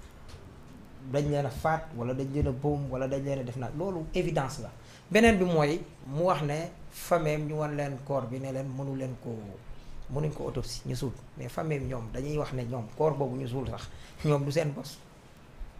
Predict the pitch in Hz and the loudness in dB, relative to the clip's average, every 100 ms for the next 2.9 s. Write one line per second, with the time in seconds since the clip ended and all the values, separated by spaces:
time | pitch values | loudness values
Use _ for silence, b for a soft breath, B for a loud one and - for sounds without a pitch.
0 | - - 180 196 208 156 165 147 143 160 | -14 6 12 12 12 12 12 10 8 8
1 | 185 180 - 147 139 123 135 160 147 139 | 8 8 8 6 0 0 2 2 0 0
2 | 156 156 131 - - - 123 143 | 2 2 0 -2 -8 -12 -6 -4